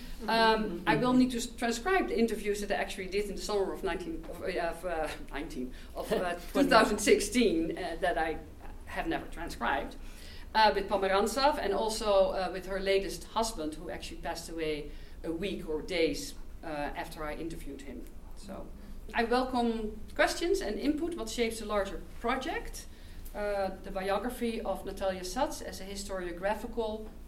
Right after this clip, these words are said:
portrait of someone who witnessed the entire Soviet Union firsthand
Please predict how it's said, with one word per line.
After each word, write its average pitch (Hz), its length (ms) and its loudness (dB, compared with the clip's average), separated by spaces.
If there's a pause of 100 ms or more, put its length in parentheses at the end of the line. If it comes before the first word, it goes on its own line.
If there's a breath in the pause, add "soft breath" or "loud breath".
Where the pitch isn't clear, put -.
portrait 208 480 0
of 190 160 -6
someone 190 540 -2 (360 loud breath)
who - 120 -12
witnessed 226 400 -4
the 190 120 -2
entire 202 400 -2
Soviet 190 440 -6
Union 240 360 0
firsthand 214 840 -4